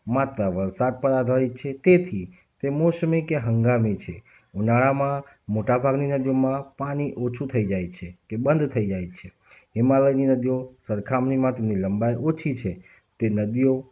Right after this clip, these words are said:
છીછરી છે. મોટાભાગની નદીઓ પૂર્વ તરફ વહી બંગાળની ખાડીને મળે છે.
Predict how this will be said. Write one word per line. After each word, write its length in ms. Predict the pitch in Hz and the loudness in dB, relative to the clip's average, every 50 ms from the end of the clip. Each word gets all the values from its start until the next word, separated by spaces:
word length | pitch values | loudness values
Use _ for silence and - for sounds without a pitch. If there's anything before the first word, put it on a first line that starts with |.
| _ _ - - | _ _ -10 -10
છીછરી 360 | 135 - - 143 139 143 139 | -8 -4 -4 -2 -2 -2 -4
છે. 300 | - - 135 139 139 - _ _ _ _ - | -4 -4 -4 -4 -4 -8 _ _ _ _ -6
મોટાભાગની 640 | 101 107 120 117 117 147 139 131 135 139 131 135 139 135 | -2 0 0 2 4 2 2 4 2 2 2 2 2 2
નદીઓ 420 | 131 127 120 113 117 123 127 123 | 2 2 2 2 2 2 0 0
પૂર્વ 360 | 120 - 104 101 101 110 117 | -2 -4 -4 -2 0 0 0
તરફ 280 | 117 120 117 123 127 123 | -2 0 0 0 0 0
વહી 260 | 120 120 123 127 127 | 0 0 0 2 0
બંગાળની 640 | 120 107 98 92 98 98 110 113 117 120 120 120 | 0 -2 -2 -2 -2 -2 0 0 2 2 0 0
ખાડીને 440 | 117 - 104 92 95 104 113 120 123 | -2 -2 -4 -6 -4 -2 -2 0 0
મળે 240 | 123 120 120 123 120 | 0 0 0 -2 -2
છે. 320 | 117 120 127 123 117 120 | -2 -2 -4 -6 -6 -8